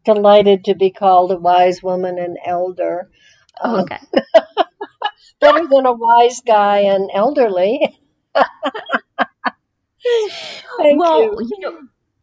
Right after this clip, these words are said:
Speaker 2: yeah, well, I, you know, besides the work we did, um, a couple years ago, I got to be at a retreat with you that you led just recently, and I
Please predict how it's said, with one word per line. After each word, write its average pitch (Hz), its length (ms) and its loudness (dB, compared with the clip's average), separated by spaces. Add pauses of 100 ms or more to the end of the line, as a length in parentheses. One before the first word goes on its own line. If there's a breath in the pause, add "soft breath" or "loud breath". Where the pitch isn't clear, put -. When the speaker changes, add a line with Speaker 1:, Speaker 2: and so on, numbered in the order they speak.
(100)
Speaker 2:
yeah, 359 420 0
well, 277 300 -4
I, 247 80 -2
you 247 180 -10
know, 254 180 -6
besides 262 420 -6
the 240 80 -6
work 220 240 -4
we 247 100 -8
did, 208 520 -4
um, 170 600 -2 (400)
a - 680 -18
couple 214 280 -6
years 254 420 -4
ago, 202 220 -4
I 175 180 -2
got 240 260 -4
to 240 100 -8
be 190 140 -4
at 175 100 -6
a 175 40 -6
retreat 240 520 -6
with 202 220 -8
you 175 120 -4
that 170 140 -8
you 190 240 -6
led 170 400 -4
just 170 240 -10
recently, 220 480 -6
and 165 140 -10
I 403 200 -6